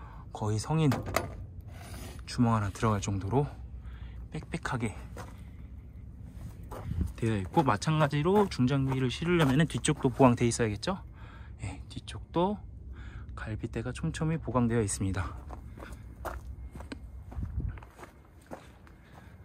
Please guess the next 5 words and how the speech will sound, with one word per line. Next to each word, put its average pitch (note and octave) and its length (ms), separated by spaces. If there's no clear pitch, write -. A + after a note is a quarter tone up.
뭐, D3 300
이 D3 120
차량도 G#3+ 540
따로 G#3 280
뭐 D3 280